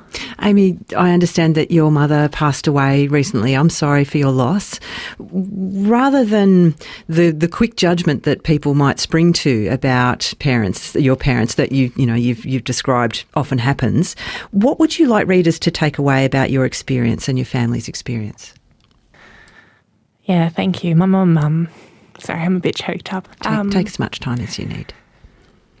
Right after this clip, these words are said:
Speaker 2: My mum was a wild, beautiful woman. She was fierce and she knew how to speak up. She never shushed me. Um, she raised me to speak up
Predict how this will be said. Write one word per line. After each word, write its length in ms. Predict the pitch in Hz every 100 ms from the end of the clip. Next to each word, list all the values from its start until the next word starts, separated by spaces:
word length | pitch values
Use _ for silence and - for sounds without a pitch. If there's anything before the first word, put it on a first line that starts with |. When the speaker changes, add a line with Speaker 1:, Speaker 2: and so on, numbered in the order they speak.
| _ _ -
Speaker 2:
My 140 | 214
mum 180 | 220 208
was 160 | 190
a 40 | 208
wild, 600 | 185 160 170 185 220 -
beautiful 480 | 190 190 185 226 202
woman. 440 | 196 208 226 226 - - - - _
She 220 | - -
was 180 | 185 -
fierce 720 | - - 185 175 - 190 -
and 160 | 196 185
she 140 | 214
knew 140 | 190
how 160 | 190 190
to 80 | 190
speak 460 | - - 165 165
up. 300 | 180 175 - - - - - - - -
She 200 | - -
never 260 | 180 185 180
shushed 500 | - - 165 - -
me. 300 | 170 - 185 - - _ _ _
Um, 400 | 190 185 - - -
she 200 | - -
raised 400 | 190 190 185 185
me 140 | 185 175
to 120 | 151
speak 480 | - - 185 170 175
up 260 | 170 -